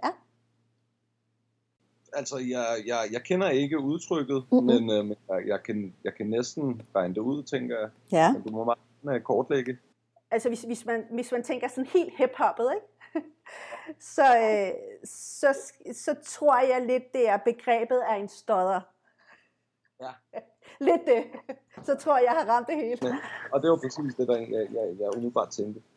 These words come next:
Speaker 1: Ja.
Speaker 2: Og der tror jeg også, altså, jeg, jeg føler egentlig også, at, at nu for tiden, at, øh, at rapmiljøet, eller generelt hele hiphop-miljøet,
Speaker 1: Mhm.
Speaker 2: er delt i to forskellige grupperinger. Øhm, der er sådan en lidt mere, øh,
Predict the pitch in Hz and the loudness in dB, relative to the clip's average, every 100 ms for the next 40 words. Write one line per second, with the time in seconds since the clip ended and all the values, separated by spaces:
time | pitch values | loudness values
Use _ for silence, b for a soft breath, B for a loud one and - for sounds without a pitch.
0 | - 196 - - - 208 180 - 190 214 | 0 2 2 -6 -6 -4 -4 -6 -4 -2
1 | - 180 180 185 160 190 196 185 175 170 | -2 -2 -2 -4 -4 -4 -4 -2 -2 -2
2 | 165 151 151 170 - 127 123 - 143 165 | -2 -2 -2 -8 -8 -8 -8 -6 -4 -4
3 | 180 175 156 143 139 127 - 120 113 104 | -4 -4 -4 -4 -4 -6 -4 0 2 0
4 | 101 _ _ _ _ _ - 110 - _ | -2 _ _ _ _ _ -4 -4 -4 _
5 | _ - 127 135 156 135 120 113 107 107 | _ -4 -2 0 0 0 0 2 2 0
6 | - 135 123 156 - 175 170 185 180 160 | -2 -4 -2 -2 -2 -4 -4 -8 -6 -6
7 | 139 120 110 - - _ 208 202 226 101 | -6 -8 -10 -12 -18 _ 0 2 0 0
8 | 104 98 - _ _ - 139 110 - 123 | 0 -2 -4 _ _ -6 -6 -6 -6 -6
9 | 113 107 - _ _ _ - 117 143 139 | -4 -8 -10 _ _ _ -6 -6 -6 -12
10 | - 139 123 113 113 107 107 104 _ - | -8 -8 -8 -6 -6 -6 -10 -12 _ -10
11 | 113 107 107 104 104 95 92 104 107 127 | -2 0 0 -2 -4 -12 -6 -4 -2 -4
12 | 117 117 110 110 117 - 113 107 104 98 | -6 -6 -8 -6 -8 -6 -2 0 2 0
13 | 98 | 0